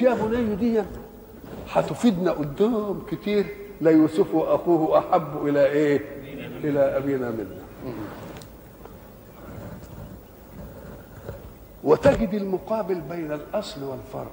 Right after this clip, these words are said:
هو قال له: "يا أبتي". <laughs> اللي فزع إليه عشان يشوف له الأمر المعضل، وهو قال له: "يا إيه؟"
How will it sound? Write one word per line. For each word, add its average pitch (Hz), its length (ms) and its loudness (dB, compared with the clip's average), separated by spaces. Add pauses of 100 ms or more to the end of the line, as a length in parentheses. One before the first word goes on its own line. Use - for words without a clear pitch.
(1600)
هو 180 200 6
قال 196 200 4
له: 180 140 8
"يا 185 220 6
أبتي". 220 460 2
<laughs> 185 140 8 (2000)
اللي 139 200 2
فزع 175 340 6
إليه 165 300 4
عشان 156 300 0
يشوف 175 220 0
له 160 80 0
الأمر 175 300 2
المعضل، 156 460 2 (560)
وهو 165 300 4
قال 175 200 6
له: 170 80 6
"يا 160 160 6
إيه؟" 170 260 6